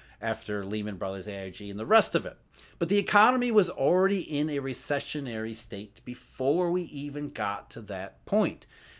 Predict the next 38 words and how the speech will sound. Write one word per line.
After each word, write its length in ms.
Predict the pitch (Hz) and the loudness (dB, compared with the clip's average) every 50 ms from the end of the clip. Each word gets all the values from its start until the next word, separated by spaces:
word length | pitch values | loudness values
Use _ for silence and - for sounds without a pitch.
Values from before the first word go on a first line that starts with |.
| - - | -10 -6
And 100 | 120 120 | -4 -4
the 40 | 123 | 0
Philly 300 | - - 208 233 254 233 | 4 6 6 6 6 4
P 180 | - 220 226 | 2 2 2
M 100 | 208 185 | 4 4
I, 220 | 160 151 151 151 147 | 4 4 4 4 4
like 180 | 151 151 147 | 2 2 0
a 60 | 156 | 0
lot 260 | 151 147 170 185 202 208 | 4 6 8 8 8 8
of 120 | 208 180 | 6 6
the 140 | 202 208 - - | 4 2 4 6
other 280 | 185 214 220 233 214 | 6 8 8 8 6
P 220 | - - - 175 156 | 6 4 2 0 0
M 140 | 139 123 | 0 0
Is, 200 | 113 110 120 127 | 0 0 0 0
including 440 | 139 147 - - - 165 170 175 165 | -2 -4 -4 -4 -2 0 2 2 2
the 100 | 151 156 | 0 -2
services 760 | 143 - - - - 214 262 294 285 269 214 - - 156 127 - | -4 -6 -6 -2 2 4 6 6 6 4 2 2 0 -2 -2 -2
numbers 320 | 127 117 110 113 117 107 | -2 -2 -2 -2 -2 -4
that 100 | 120 - | -6 -6
we'll 120 | 113 104 98 | -6 -6 -4
get 180 | 113 107 - | -4 -4 -4
to 140 | - 117 104 | -6 -8 -8
in 40 | 95 | -8
just 240 | 90 98 87 - - | -8 -8 -10 -8 -6
a 40 | |
minute, 360 | 123 170 240 240 208 170 - - - - - - - - - - - | -2 0 0 2 0 -2 -4 -8 -20 -20 -20 -20 -20 -20 -20 -12 0
those 400 | 131 123 151 180 220 240 202 190 | 6 10 10 12 12 10 8 8
were 160 | 226 226 226 | 6 6 6
saying 560 | 220 - - 185 170 170 170 170 170 170 165 | 6 4 0 2 2 2 2 4 4 4 2
the 140 | 151 151 147 | 2 2 2
economy 600 | 139 127 120 - - 147 160 170 170 165 170 165 | 0 0 -2 0 2 4 4 6 6 4 4 4
was 220 | 160 143 135 120 113 | 2 2 0 -2 -2
in 240 | 120 107 101 98 92 | -4 -4 -4 -2 2
rough 240 | 127 175 226 220 | 4 4 4 4
shape, 340 | - - - - 160 160 151 143 | 2 -2 -2 0 0 -2 -2 -4
recession 600 | 123 107 - - - 220 240 233 240 - 190 175 | -6 -6 -4 0 2 4 4 4 2 0 -4 -4
shape, 460 | - - - 139 135 131 123 123 - | -4 -4 -2 -2 0 -2 -2 -6 -10